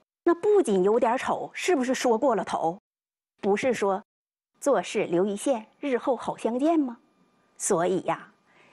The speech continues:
这 A、B 两个人，吕蒙来了，他俩没有太多纠结，齐刷刷倒向吕蒙。我们再说陆逊，陆逊之所以能把关羽搞定，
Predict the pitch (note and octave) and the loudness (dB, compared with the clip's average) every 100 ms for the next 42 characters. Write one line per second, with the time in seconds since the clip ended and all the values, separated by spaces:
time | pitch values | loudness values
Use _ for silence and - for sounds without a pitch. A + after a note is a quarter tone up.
0 | _ _ C4+ A3 _ - A#3 G#3+ G#3+ B3 | _ _ 0 0 _ -2 0 0 -2 0
1 | F3+ F#3+ C#3+ E3+ E3+ C3 _ _ _ _ | 0 0 0 -2 0 -2 _ _ _ _
2 | _ _ - B3 G#3 G3 C4 E4+ A3 F#3+ | _ _ -2 2 4 4 4 2 2 -2
3 | - _ _ - E4 E4 D4+ G#3+ D4+ E4 | -4 _ _ -8 0 2 2 4 4 4
4 | - F#4 F#4+ C4 D4 D#4+ A#3 G#3 D#3+ - | 2 0 2 2 2 2 2 2 0 -2
5 | - _ _ _ _ - B3 D#4 D4 G3+ | -8 _ _ _ _ -4 0 2 0 -2
6 | G3+ D#3 - _ _ _ _ _ - E3+ | -2 -6 -8 _ _ _ _ _ -2 -2
7 | F3 E3+ E3+ C#3 - _ _ _ _ _ | -2 -6 -4 -6 -8 _ _ _ _ _
8 | _ _ _ _ _ _ _ _ _ F#3+ | _ _ _ _ _ _ _ _ _ -4
9 | F3 A#3 A3+ A#3 B3 A3 C#4+ _ _ _ | -2 -4 -4 -6 -6 -8 -10 _ _ _
10 | _ _ _ _ - E4+ B3+ F3 C4 A#3 | _ _ _ _ -2 2 2 0 -2 0
11 | F3 D#3+ - F#3+ F3+ E3+ F3 D#3+ E3+ F3 | 0 -4 -2 -2 0 0 0 0 -4 -6
12 | - G#3+ G#3 D#3 F3+ - F3 - C#4 | -6 -2 -2 -2 -4 -4 -6 -4 -4